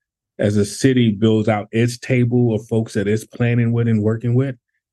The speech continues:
that all of those key stakeholders are already at the table and helping to move the work forward, right? So go in usually through community,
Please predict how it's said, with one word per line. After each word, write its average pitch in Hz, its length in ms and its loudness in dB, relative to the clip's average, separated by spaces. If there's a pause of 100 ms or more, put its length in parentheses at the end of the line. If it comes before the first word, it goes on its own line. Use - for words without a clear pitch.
(140)
that 104 100 2
all 110 160 2
of 117 60 0
those 110 240 2
key 110 220 0
stakeholders 98 680 -2
are 95 140 -2
already 98 280 -2
at 92 100 -8
the 95 100 -8
table 95 500 -2
and 95 180 -6
helping 101 320 -4
to 95 60 -4
move 95 240 -6
the 95 80 0
work 92 240 -10
forward, 95 460 -8
right? 95 200 -6
So 98 340 -6 (380)
go 127 220 0
in 120 180 2
usually 113 360 2
through 107 460 -2
community, 107 400 -4